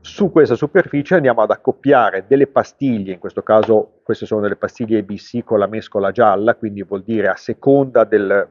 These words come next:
mm, della casa ovviamente e del colore della mescola sappiamo fino a che grado di temperatura possono arrivare. Escludiamo, mm, cioè, escludiamo il consiglio, cioè la, di, di, di consigliare al cliente pastiglie,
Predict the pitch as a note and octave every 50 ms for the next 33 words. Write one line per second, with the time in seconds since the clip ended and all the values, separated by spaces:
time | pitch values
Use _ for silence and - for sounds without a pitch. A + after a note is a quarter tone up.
0 | _ F#2+ F#2+ F2+ E2+ E2 E2+ F2 D#2+ _ - F2 E2 E2 - G#2+ G#2+ G#2+ G2+ G2
1 | F#2 F#2 G2 G2 A2 A2+ A2 G2 - G2 - _ - - _ _ _ _ _ -
2 | B2+ A#2+ B2 A#2 - - C3 C3+ C3+ A#2+ A#2 A2 B2+ D3 D#3 C3+ A#2+ A2+ - -
3 | A#2+ C#3 A#2 - - C#3+ - _ - C#3 B2+ A#2 A#2+ B2 C3 C#3+ C3 - - _
4 | - D3 D#3 D#3 D#3+ D#3+ E3+ D#3+ C3+ - - C3+ A2 A#2 A#2 A2+ A#2 A#2 A#2 A#2+
5 | C3+ A#2+ G#2+ - - A2 G2 - - G#2 - G2+ - - A#2 B2 A2+ - - F#2+
6 | - - G2+ G2 F#2 G2+ F#2+ F2+ F#2 E2+ D#2+ E2 F#2 - _ _ - - - _
7 | _ _ _ _ _ - C3+ - - C#3 B2+ B2+ C#3 C#3 C#3+ D3+ D#3+ E3 - -
8 | _ _ _ _ _ _ - B2 A#2+ A2 G#2+ G#2+ G#2+ F#2+ - A2 G#2 - - A2
9 | - - A#2 A#2+ B2+ C#3+ C3+ - B2+ A2 - - - C3 B2+ B2+ C3 B2 B2 -
10 | - _ A#2 A2 G#2 - B2+ A#2+ G#2 G#2 G#2 G#2 G2+ G2+ G2+ G2+ G#2 G#2+ G2 G#2+
11 | A2 G#2 G#2 - B2+ A#2 - - B2+ B2+ C3 B2 A#2+ A2 - A#2+ A#2 A#2+ B2+ B2
12 | - - D3 - - _ - A#2+ A#2+ - - _ - C3 C3 C3 C#3 C#3+ C#3+ C#3
13 | - _ _ _